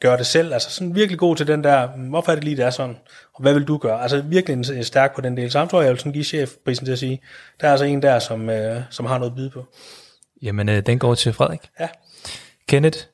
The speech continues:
Speaker 2: tusind tak, fordi du tog dig tid til at komme her og, og tale med mig og, og dele din historie, karriere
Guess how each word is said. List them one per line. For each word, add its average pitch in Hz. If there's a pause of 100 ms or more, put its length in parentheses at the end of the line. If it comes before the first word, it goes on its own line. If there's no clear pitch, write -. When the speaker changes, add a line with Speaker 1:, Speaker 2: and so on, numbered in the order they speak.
(280)
Speaker 2:
tusind 151
tak, 127
fordi 123
du 117
tog 117
dig 110
tid 120
til 120
at 104
komme 120
her 117
og, 107
og 107
tale 117
med 120
mig 113
og, 110
og 107
dele 120
din 107
historie, 120
karriere 113